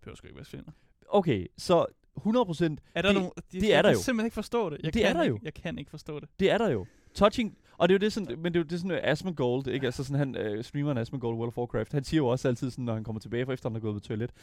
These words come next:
Speaker 2: Hans chat spørger ham jo også altid sådan, "Har du vasket dine hænder?"
Speaker 1: Ja.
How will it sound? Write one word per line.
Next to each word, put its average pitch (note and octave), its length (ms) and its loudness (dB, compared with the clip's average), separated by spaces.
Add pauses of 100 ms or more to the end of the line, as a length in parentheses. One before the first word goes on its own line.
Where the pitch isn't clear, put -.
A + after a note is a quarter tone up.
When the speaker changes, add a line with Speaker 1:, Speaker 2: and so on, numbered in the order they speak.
(160)
Speaker 2:
Hans F3+ 160 2
chat - 240 -2
spørger E3+ 200 0
ham A#2+ 140 -4
jo A2+ 60 -2
også B2+ 160 0
altid B2+ 380 2
sådan, C3 240 0
"Har B2 80 -2
du A#2 60 -4
vasket C#3 280 0
dine A2 140 -4
hænder?" A#2 240 -2 (300)
Speaker 1:
Ja. C#3 120 -4